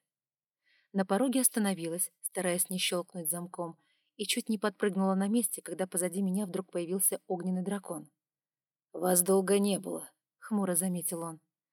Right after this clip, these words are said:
«Разве мне запрещено общаться с кем-то из вас?» — тихо ответила я.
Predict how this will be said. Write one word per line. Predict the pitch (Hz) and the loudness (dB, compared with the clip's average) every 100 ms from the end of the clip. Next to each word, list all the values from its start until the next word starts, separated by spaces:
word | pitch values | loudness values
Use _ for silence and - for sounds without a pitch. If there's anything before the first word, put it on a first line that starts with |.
| _ _ _ _ _ _ | _ _ _ _ _ _
«Разве | 190 180 170 180 | -4 -2 0 0
мне | 180 | 2
запрещено | 175 180 180 - 180 233 | 2 2 0 0 2 2
общаться | 262 - 277 - | 2 0 2 2
с | - | 2
кем-то | 196 175 190 | 0 0 2
из | 175 | 4
вас?» — | 165 156 - - _ _ _ _ - | 2 2 2 -2 _ _ _ _ -6
тихо | 190 - 170 | -4 -4 -6
ответила | 175 180 170 | -6 -6 -4
я. | 170 165 160 | -4 -6 -8